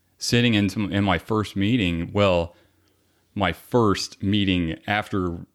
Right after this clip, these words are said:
needing to get sober, <laughs> right?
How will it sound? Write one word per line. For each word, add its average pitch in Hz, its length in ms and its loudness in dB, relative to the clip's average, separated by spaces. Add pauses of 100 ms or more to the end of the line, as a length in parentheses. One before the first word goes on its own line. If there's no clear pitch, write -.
(320)
needing 123 640 2
to 143 100 0
get 123 220 2
sober, 123 560 2 (500)
<laughs> - 480 -14
right? 110 360 2